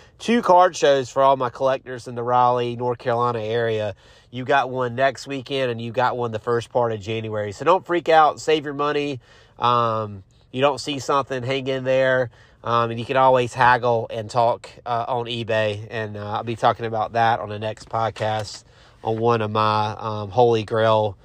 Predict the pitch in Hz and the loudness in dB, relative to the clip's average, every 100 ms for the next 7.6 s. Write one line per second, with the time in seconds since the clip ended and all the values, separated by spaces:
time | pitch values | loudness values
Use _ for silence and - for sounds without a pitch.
0 | - - - - - 104 101 104 104 110 | -20 -20 -20 -10 -2 -2 -2 0 4 6
1 | 110 107 104 - 107 107 104 107 - 110 | 8 6 2 -6 2 6 6 4 -2 -6
2 | 110 110 113 117 _ - 117 135 135 175 | -6 -6 -8 -14 _ -4 2 2 2 0
3 | 117 98 - _ - - - - - - | -2 -6 -12 _ -20 -20 -20 -20 -14 -2
4 | 143 156 170 135 190 202 190 170 180 170 | 2 6 6 6 4 4 -2 -2 -2 2
5 | 175 - - - - 269 262 180 196 190 | 4 2 -2 -4 2 2 2 0 0 0
6 | - 180 175 190 175 170 - - _ - | 2 4 4 4 4 4 2 -8 _ -20
7 | _ - 143 143 135 135 | _ -2 2 2 0 -8